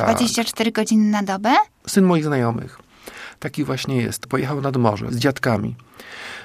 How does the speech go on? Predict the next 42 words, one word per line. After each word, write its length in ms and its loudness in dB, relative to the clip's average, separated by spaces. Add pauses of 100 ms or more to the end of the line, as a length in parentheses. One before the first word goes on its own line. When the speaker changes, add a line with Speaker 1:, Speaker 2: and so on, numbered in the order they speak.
(160)
Speaker 2:
Poszedł, 420 -2
obejrzał 420 0
piasek 580 -8
i 40 -8
powiedział, 340 -8
że 100 -6
bardzo 340 -6
przeprasza, 580 -10
ale 320 -4 (420)
piasek 360 -8
wchodzi 380 -6
mu 120 -4
do 120 0
bucików, 560 -8
bo 100 -4
on 140 -6
na 400 -6
plażę 380 -4
poszedł 320 -10
w 20 -6
bucikach, 560 -8
krótkich 380 -8
spodniach 680 -8
i 100 -8
w 60 -18
garniturze, 640 -2
bo 300 -6
on 140 -4
chodzi 300 -6
zawsze 280 -10
w 60 -10
garniturze, 540 -4 (100)
bo 120 -4
tak 300 -4
uważa, 460 -4
je-, 140 -10
powinien 500 -4
chodzić 360 -4
młody 260 -2
mężczyzna, 500 -4
Speaker 1:
Mm. 240 0
Speaker 2:
lat 180 2